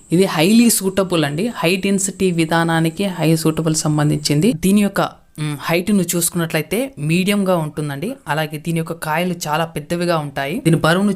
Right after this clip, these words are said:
చూసినట్లయితే, ఆ, ఫైవ్ పాయింట్ ఫైవ్ గ్రామ్ నుంచి సిక్స్ గ్రామ్స్ వరకే ఉంటుందండి ఒక్క బాల్ సంబంధించి.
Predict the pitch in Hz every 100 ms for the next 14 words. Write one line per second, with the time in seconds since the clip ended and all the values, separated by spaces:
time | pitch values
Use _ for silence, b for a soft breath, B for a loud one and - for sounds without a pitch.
0 | 185 175 180 165 156 156 247 349 B B
1 | B - 151 147 165 180 196 185 180 175
2 | 175 165 175 165 226 185 180 180 170 165
3 | 175 175 165 165 151 143 135 147 139 139
4 | 240 - 156 - 151 156 160 160 143 143
5 | 139 139 135 247